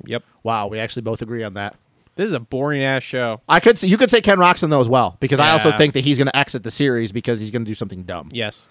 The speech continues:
Speaker 1: So.
Speaker 2: Man, this four fifty class <laughs> is gonna be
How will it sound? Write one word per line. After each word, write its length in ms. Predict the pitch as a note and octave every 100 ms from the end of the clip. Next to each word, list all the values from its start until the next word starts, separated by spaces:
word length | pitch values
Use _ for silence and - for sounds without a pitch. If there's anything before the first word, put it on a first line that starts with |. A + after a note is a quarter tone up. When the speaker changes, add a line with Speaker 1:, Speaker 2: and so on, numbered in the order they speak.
| _
Speaker 1:
So. 520 | - - A2+ G#2 G#2 - _ _ _ _ _ -
Speaker 2:
Man, 360 | B2+ C#3+ A#2 - - - _ _ _ _ _
this 240 | A2+ D#3+ -
four 180 | G#3
fifty 280 | - D3+ D3
class 480 | - D#3 D#3+ - - - G3 -
<laughs> 160 | F#3 G3+
is 180 | E3
gonna 260 | - G3+ F3
be 400 | - E3 D3